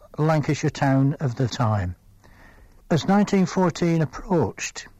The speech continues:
the boom times of the economy, uh, were just about coming to an end. The textile boom was beginning to fade,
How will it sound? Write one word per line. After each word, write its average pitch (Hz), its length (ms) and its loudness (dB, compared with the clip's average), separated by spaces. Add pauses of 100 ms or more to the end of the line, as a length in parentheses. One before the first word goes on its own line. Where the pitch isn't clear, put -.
(640)
the 143 340 4 (120)
boom 202 300 6
times 117 640 0
of 120 140 0
the 127 120 4
economy, 113 600 4 (760)
uh, 135 160 2
were 139 140 2
just - 260 -2
about 196 280 2
coming 165 260 2
to 165 420 2
an 160 140 4
end. 113 460 2 (800)
The 135 80 0
textile 135 600 0
boom 120 480 2 (180)
was 120 360 -2 (420)
beginning 147 380 2
to 139 140 -2
fade, 127 520 0